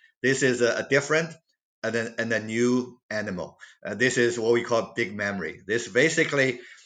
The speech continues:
turning memory to become much bigger, persistent,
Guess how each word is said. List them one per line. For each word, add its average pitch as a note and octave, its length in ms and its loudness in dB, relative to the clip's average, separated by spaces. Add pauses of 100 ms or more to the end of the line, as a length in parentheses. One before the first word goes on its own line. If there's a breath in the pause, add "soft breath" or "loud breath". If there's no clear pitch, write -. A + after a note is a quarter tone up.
(260 loud breath)
turning F3+ 380 4
memory C#3 400 0
to C3 140 -6
become B2 460 -2
much C#3 300 0
bigger, C#3+ 440 2 (600)
persistent, C3+ 720 0